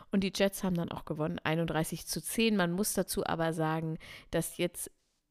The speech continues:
sich zu beweisen, ähm,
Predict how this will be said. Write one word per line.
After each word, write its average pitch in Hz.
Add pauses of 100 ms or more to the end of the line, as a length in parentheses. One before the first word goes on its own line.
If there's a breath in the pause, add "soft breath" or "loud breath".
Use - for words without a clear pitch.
sich 175 (280)
zu -
beweisen, 180 (180)
ähm, 160